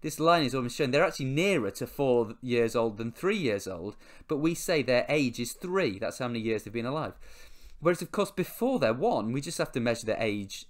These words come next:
in months, or maybe when they're very young, in weeks, or, or, or, or even maybe in days, or even when they're really, really young, just in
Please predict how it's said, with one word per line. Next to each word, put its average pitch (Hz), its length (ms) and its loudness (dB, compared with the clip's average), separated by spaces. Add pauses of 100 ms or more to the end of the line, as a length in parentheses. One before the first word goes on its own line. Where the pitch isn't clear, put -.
in 113 220 -4
months, 131 520 -2 (300)
or 127 80 -6
maybe 190 240 -4
when 120 120 -2
they're 107 60 -6
very 110 200 0
young, 110 340 -2
in 110 220 -6
weeks, - 520 -4 (840)
or, 127 60 2
or, 131 320 2 (420)
or, 131 220 2
or 127 180 4
even 151 220 0
maybe 104 200 -2
in 95 100 -6
days, 143 440 -2
or 123 120 0
even 151 220 -4 (160)
when - 140 -18
they're - 100 -16
really, 156 340 -10
really 107 220 -6
young, 104 240 -10 (300)
just - 240 -6
in 104 100 -10